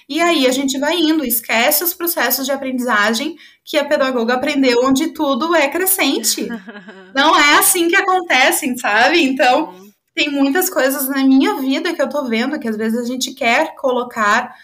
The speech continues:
Speaker 1: numa escadinha ascendente, ou até mesmo decrescente,
Speaker 2: Uhum.
Speaker 1: mas não, Deus trabalha das suas formas e nem sempre a gente vai entender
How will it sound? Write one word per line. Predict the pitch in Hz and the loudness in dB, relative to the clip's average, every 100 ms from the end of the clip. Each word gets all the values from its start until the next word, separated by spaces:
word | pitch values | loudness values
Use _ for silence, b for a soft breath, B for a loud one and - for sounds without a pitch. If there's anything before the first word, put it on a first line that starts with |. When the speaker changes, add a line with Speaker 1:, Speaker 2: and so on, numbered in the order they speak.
| B - | B -6
Speaker 1:
numa | 240 240 | -2 0
escadinha | 247 - 254 208 233 262 277 226 | 0 -2 -2 0 -2 0 2 2
ascendente, | 226 - 269 226 196 247 - - | 2 0 0 0 0 -4 -4 -4
ou | |
até | 190 208 | -4 -4
mesmo | 208 190 196 196 247 190 - _ _ | -6 -4 -4 -4 -6 -6 -10 _ _
decrescente, | - 214 214 214 208 208 233 330 330 B B _ | -10 -6 -4 -4 -4 -4 -4 -6 -10 B B _
Speaker 2:
Uhum. | |
Speaker 1:
mas | 240 247 262 320 | -6 -4 -2 -2
não, | 349 320 269 311 392 262 214 190 | 0 2 2 0 0 -2 -4 -6
Deus | 208 220 | -4 -4
trabalha | 220 269 269 233 226 254 | -4 -2 0 2 0 0
das | 262 269 - | 0 -2 -2
suas | 269 294 | -4 -4
formas | - 214 214 254 240 | -4 -2 -2 -2 -4
e | 247 | -4
nem | 233 269 | -6 -4
sempre | - 240 269 - 294 | -4 -4 -6 -6 -6
a | |
gente | 233 226 233 | -4 -4 -4
vai | 220 220 196 208 226 226 B B B | -6 -4 -2 -2 -4 -8 B B B
entender | 233 226 254 254 226 202 202 208 247 | -2 0 0 0 -2 0 0 0 -2